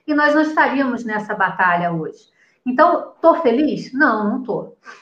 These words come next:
Não tô. Eu acho que, de um modo geral, o político gasta muito mal o nosso dinheiro.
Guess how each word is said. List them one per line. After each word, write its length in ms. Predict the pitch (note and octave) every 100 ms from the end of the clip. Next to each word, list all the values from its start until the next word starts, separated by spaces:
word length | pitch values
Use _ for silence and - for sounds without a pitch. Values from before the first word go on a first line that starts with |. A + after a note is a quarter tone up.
| _ -
Não 200 | D4 -
tô. 240 | G#3+ -
Eu 160 | A3+ A3+
acho 240 | A3 -
que, 280 | A#3 G#3 G#3+
de 100 | G3
um 100 | D#4+
modo 480 | B3+ G3+ A3+ B3 G#3+
geral, 380 | G3+ F3+ F3+ G#3+
o 40 | G#3+
político 400 | G#3 G#3+ - G#3
gasta 340 | G3 F#3+ F3+
muito 400 | F3 G#3 C#4+ D4
mal 240 | A#3 A3+
o 60 | A3
nosso 240 | G#3 G3+
dinheiro. 460 | G3 G3 F3+ F3+